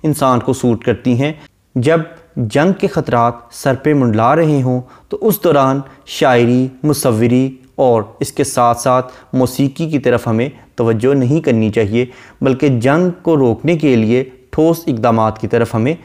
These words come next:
अपनी तवज्जो मबजूल करनी चाहिए। Pitch like king Billy bomb balls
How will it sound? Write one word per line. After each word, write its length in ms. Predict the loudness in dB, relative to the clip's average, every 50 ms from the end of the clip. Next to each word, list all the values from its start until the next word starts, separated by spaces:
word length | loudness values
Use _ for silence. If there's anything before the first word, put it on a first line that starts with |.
| -20 -14 -8
अपनी 220 | -8 -6 -4 -4 -4
तवज्जो 460 | -2 -2 -2 -2 0 0 0 0 -2 -6 -6 -4
मबजूल 360 | -4 -4 -2 0 0 0 0
करनी 300 | 0 -2 -2 0 0 -2
चाहिए। 440 | -2 -4 -8 -8 -6 -10 -12 -14 -16 _ _ _ _ _ _ _ _ _ _ _ _ _ _ _ _ _ _ -2
Pitch 300 | 0 0 0 0 -2 -2 0
like 360 | 2 4 4 2 2 0 -6 -16 -18 -20 -20 _ _ _ _ _ -2
king 280 | 0 2 4 4 2 2 -2 -6 -20 -20 _ _ _ _ _ _ _ _ -6
Billy 380 | -2 0 2 2 4 2 2 0 -4 -8 -20 _ _ -4
bomb 340 | 0 2 4 4 4 2 2
balls 520 | 2 2 4 4 4 2 0 -2 -4 -14